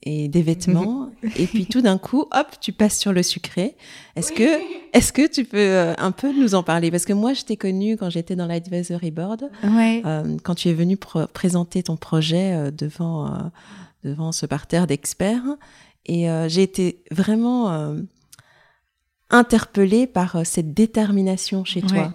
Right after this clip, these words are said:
Speaker 2: ouais.
Speaker 1: Au moment où tu nous parlais de ton projet, il n'était pas aussi linéaire et il y avait pas mal de, de blocages encore à ce moment-là.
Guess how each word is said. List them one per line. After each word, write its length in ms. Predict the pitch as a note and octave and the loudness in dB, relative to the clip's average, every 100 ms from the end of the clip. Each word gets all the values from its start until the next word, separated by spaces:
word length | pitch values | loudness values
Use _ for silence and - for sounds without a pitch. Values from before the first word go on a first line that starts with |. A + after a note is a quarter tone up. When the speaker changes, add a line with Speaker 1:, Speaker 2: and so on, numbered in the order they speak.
| F3+ | -6
Speaker 2:
ouais. 140 | F3+ - | -4 0
Speaker 1:
Au 60 | |
moment 260 | G3 G#3 A#3+ | 4 4 4
où 40 | B3+ | 2
tu 160 | - | 0
nous 80 | F3+ | -2
parlais 260 | F3+ G3 G#3 | 0 -2 -2
de 60 | |
ton 160 | - F#3+ | -4 -6
projet, 460 | - F3+ F3 A#3 F4+ - - - _ | -2 -2 0 -2 -4 -12 -20 -20 _
il 120 | E3+ | -2
n'était 220 | F#3 F#3+ F#3+ | -2 0 -2
pas 140 | B3 | 2
aussi 280 | A#3+ - G#3 | 2 2 0
linéaire 680 | F#3 F#3+ F#3 F#3+ G#3+ A#3 G#3 | 2 2 2 0 0 0 -2
et 80 | |
il 60 | F3 | -2
y 60 | E3 | -2
avait 160 | E3+ | -2
pas 160 | E3+ A3 | 0 0
mal 280 | A3 A3 F3+ | 2 0 -2
de, 320 | E3+ D#3+ D#3 | -2 -2 -2
de 60 | E3 | -4
blocages 500 | D#3 F3+ - A3 G#3 | -4 -6 -4 -6 -4
encore 240 | E3+ F#3 | -6 -4
à 60 | E3+ | -4
ce 160 | - E3 | -2 -2
moment-là. 400 | D#3+ D#3 F3 | -2 -2 -4